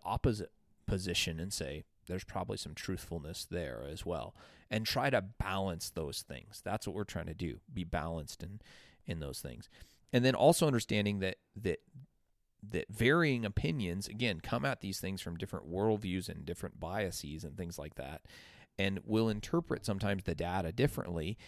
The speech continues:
and that will lead to different conclusions and different, uh, um, different outcomes. So that's where we wanna be. We wanna be, uh, exercising biblical wisdom and discernment.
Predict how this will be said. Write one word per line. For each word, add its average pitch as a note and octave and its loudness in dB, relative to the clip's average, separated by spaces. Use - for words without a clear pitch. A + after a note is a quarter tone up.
and G2+ 0
that C3 4
will A#2+ 8
lead G2+ 4
to G2 -6
different G2 -2
conclusions G2 4
and E2 -4
different, F2+ -4
uh, D#2 -4
um, C2+ -8
different G2+ -2
outcomes. - -2
So A#2 4
that's C#3+ 6
where C3 6
we A#2 6
wanna G#2 4
be. D#2 -4
We E2+ -2
wanna G#2+ 6
be, F2+ 0
uh, - -8
exercising G2 2
biblical F2 0
wisdom E2 -2
and D2 -6
discernment. A1 -8